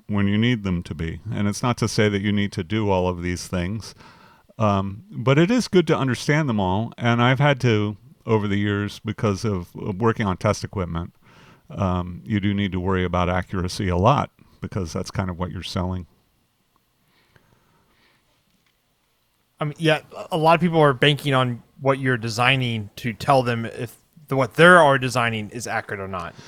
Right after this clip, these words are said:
Speaker 1: Right, and we're banking that they'll, they'll pay a premium for accuracy, right? <laughs> Because, um, <laughs> but, but there really is money involved, because if you have more accurate equipment,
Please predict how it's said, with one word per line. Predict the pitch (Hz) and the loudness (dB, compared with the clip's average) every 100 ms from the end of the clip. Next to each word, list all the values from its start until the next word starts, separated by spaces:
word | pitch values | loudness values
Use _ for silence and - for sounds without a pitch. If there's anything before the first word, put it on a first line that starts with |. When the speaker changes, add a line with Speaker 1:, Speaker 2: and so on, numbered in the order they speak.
| - - | -20 -2
Speaker 1:
Right, | 117 135 120 | 6 8 8
and | 110 117 | 4 2
we're | 143 | 4
banking | 156 131 127 131 113 | 4 4 4 2 2
that | 107 104 | 0 2
they'll, | 104 101 98 - 147 | 4 4 0 -8 -2
they'll | 110 | 0
pay | 98 127 | 2 2
a | 104 | 2
premium | - 117 113 95 | 2 0 0 -2
for | 87 107 | -2 0
accuracy, | 101 101 - 101 95 101 90 - - | 2 2 0 -4 -4 -6 -8 -10 -4
right? | 98 107 - | -2 -2 -4
<laughs> | - - - - 107 117 | -14 -14 -10 -6 -6 -4
Because, | 123 - 117 107 - - - - - - | -4 2 2 0 -6 -20 -20 -18 -20 -16
um, | - 123 117 107 110 220 - 208 - - 120 190 196 | 0 4 4 2 -2 -2 -2 -4 -2 -2 -2 -6 -4
<laughs> | - 196 - 170 - - - - | -4 -4 -4 -8 -8 -10 -10 -10
but, | 139 139 139 135 | 2 4 4 4
but | 143 | 4
there | 170 147 | 6 8
really | 170 190 151 | 8 8 8
is | 165 170 143 - - | 8 8 4 -2 -12
money | 110 131 143 160 135 | -4 4 6 8 6
involved, | 101 92 90 92 87 | 2 2 2 2 -2
because | 113 - 120 113 107 - | -6 0 2 2 0 -4
if | 113 - | -4 2
you | 160 | 6
have | 160 147 | 8 6
more | 123 131 139 | 2 0 0
accurate | - 127 135 131 113 101 | 2 0 0 -2 0 0
equipment, | 98 - 185 - 98 92 | -4 -2 -2 0 0 -2